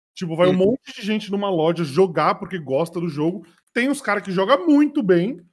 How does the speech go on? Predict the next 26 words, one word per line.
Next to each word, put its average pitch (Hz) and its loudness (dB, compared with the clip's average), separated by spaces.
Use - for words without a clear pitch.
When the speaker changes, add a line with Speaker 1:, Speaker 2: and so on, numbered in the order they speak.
Speaker 1:
os - -14
cara 170 -2
que - -18
tá 196 -6
começando 208 -6
agora, 226 -2
mas 196 -4
todo 214 -2
Speaker 2:
Uhum. 220 0
Speaker 1:
mundo 226 -2
tá 233 -2
no 247 -2
mesmo 233 0
lugar, 220 0
entendeu? 156 -6
E 156 -2
aí 175 2
dentro 190 -4
daquela 208 -6
loja 180 0
começa 196 -8
a - -18
acontecer 208 -10
coisas 202 -6
do 196 -10
tipo: 147 -8